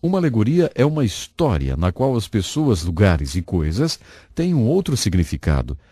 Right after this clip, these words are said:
geralmente com algum tipo de instrução moral.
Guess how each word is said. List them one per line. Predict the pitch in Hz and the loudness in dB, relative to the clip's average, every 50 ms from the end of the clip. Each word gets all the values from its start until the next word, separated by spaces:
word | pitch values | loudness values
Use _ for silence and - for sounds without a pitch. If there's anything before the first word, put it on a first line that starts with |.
| _ _ - | _ _ -4
geralmente | 92 87 113 120 110 87 80 95 104 - | 0 4 4 4 4 4 2 0 0 -2
com | - - 120 | -2 -2 -2
algum | 101 82 78 95 92 | 0 0 0 0 -2
tipo | 85 - - 139 - 117 | -2 -2 -4 -4 -2 0
de | 92 107 | 0 0
instrução | 117 110 - - 113 101 - - 131 127 | 0 0 -2 -4 -4 -4 -2 -2 -2 0
moral. | 113 95 85 78 73 73 67 64 64 60 58 | 0 0 0 -2 -2 -2 -2 -2 -4 -6 -8